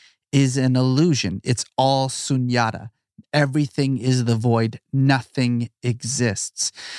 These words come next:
Science will tell you that, well, when you get to the molecular level, there are sort of, you know, individual atoms and then the building blocks of those atoms, but pretty much,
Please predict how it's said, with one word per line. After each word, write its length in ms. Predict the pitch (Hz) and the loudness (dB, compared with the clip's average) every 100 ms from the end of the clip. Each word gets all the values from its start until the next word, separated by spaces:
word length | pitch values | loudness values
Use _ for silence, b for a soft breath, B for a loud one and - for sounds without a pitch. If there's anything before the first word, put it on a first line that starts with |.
| B B | B B
Science 840 | - 233 339 339 131 - - - _ _ - | 2 2 2 -2 -6 -12 -12 -14 _ _ -4
will 160 | 147 170 | -2 0
tell 240 | 180 160 | 0 -2
you 320 | 147 139 131 | -2 -2 -2
that, 340 | 131 131 127 - _ _ - | 0 0 -2 -8 _ _ 0
well, 140 | 302 | 2
when 160 | 160 160 | 2 0
you 100 | 165 | -2
get 220 | 240 285 | -2 -4
to 100 | - | -4
the 220 | 139 117 - _ _ _ 156 | -6 -8 -12 _ _ _ -6
molecular 760 | 139 135 180 220 170 123 110 113 | -2 0 0 -2 -4 -2 -2 -2
level, 640 | 156 220 120 - 131 170 _ _ _ - | 0 -2 -4 -10 -10 -10 _ _ _ -4
there 280 | 139 165 - - | 0 0 0 -2
are 440 | 185 240 220 135 135 | 2 4 2 0 -4
sort 240 | - 131 | -6 -4
of, 260 | 123 117 - _ - - | -4 -6 -14 _ -20 -6
you 140 | 143 | -2
know, 140 | 120 107 | -2 -2
individual 440 | 135 127 123 113 | -2 0 0 0
atoms 560 | 131 147 139 127 120 120 | 2 0 0 -4 -4 -4
and 100 | 120 | -4
then 140 | 120 | -4
the 80 | 113 | -4
building 400 | 123 123 123 120 | -2 -2 -2 -2
blocks 380 | 117 120 - 110 | -2 -2 -2 -6
of 100 | 113 | -2
those 240 | 113 113 - | -2 -2 -2
atoms, 420 | 143 165 113 113 - - | 0 0 -4 -8 -10 -4
but 240 | 131 - b b b _ _ - | -4 -6 b b b _ _ -8
pretty 460 | - 214 320 339 | -2 2 4 4
much, 720 | 277 175 170 165 - - - | 2 2 0 -2 -6 -8 -10